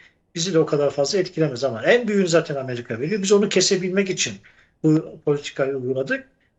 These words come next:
Ama, e, Peskov'un da dediği gibi yükümlülüklerimiz var. Fakat şu var,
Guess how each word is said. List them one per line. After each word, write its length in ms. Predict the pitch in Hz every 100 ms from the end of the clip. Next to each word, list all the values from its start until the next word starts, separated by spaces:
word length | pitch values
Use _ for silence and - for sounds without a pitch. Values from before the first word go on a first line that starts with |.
| _
Ama, 360 | 151 151 175 - -
e, 580 | 208 165 160 160 156 160 160
Peskov'un 400 | 180 - 175 165
da 120 | 160
dediği 260 | 156 156
gibi 300 | 147 135 156 170
yükümlülüklerimiz 840 | 160 - 156 160 160 156 160 151
var. 240 | 175 233 - _ _
Fakat 280 | - 151 196
şu 180 | - 220
var, 320 | 131 - -